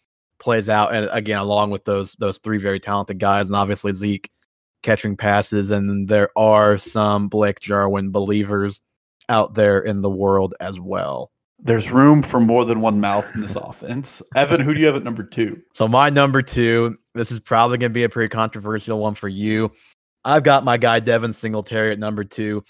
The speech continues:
Speaker 1: I'm standing in the flames right here. I know everyone, Zach Moss, Zach Moss, Zach Moss. Is there ever a more beloved guy by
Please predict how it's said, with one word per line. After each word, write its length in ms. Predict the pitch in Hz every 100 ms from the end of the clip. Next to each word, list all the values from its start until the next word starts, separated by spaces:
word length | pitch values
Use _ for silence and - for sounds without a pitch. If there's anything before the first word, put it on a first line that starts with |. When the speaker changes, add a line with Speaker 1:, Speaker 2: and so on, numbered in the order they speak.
| - - 123
Speaker 1:
I'm 240 | 147 156
standing 440 | - 135 131 127
in 120 | 123 120
the 60 |
flames 680 | - 110 107 110 110 110 -
right 280 | 120 110 107
here. 420 | - 110 104 101 - _ -
I 160 | 120 139
know 300 | 143 139 131
everyone, 580 | 131 127 123 123 120 113
Zach 380 | 117 120 120
Moss, 360 | 113 107 107 98
Zach 300 | 107 104 107
Moss, 320 | 104 98 92
Zach 220 | 101 95 -
Moss. 480 | 107 107 107 - - _ _ -
Is 140 | 135
there 240 | 180 185 147
ever 500 | 147 143 151 147 -
a 80 | 131
more 260 | 120 123 117
beloved 640 | 113 107 110 117 110 -
guy 440 | 113 113 113 113 107
by 460 | 113 110 110 107